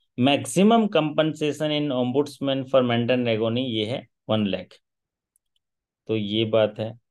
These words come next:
एक लाख रुपए। आप एक लाख रुपए में क्या हो जाएगा बोल रहे हैं, आप बताइए कितने लोगों को एक लाख रुपए दिए हैं?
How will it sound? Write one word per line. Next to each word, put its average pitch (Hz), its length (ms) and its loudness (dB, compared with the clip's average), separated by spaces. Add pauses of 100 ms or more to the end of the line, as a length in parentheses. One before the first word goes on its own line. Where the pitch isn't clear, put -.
(600)
एक 113 220 0
लाख 104 220 2
रुपए। 107 280 -8 (560)
आप 107 180 0
एक 117 140 0
लाख 117 180 4
रुपए 113 180 -2
में 117 180 0
क्या 113 180 0
हो 110 120 2
जाएगा 113 240 2
बोल 120 220 0
रहे 127 140 -6
हैं, 127 80 -8
आप 110 180 -4
बताइए 110 460 2
कितने 120 480 -2
लोगों 120 240 2
को 117 160 2
एक 110 140 2
लाख 113 180 4
रुपए 110 260 0
दिए 110 240 -6
हैं? 135 380 -6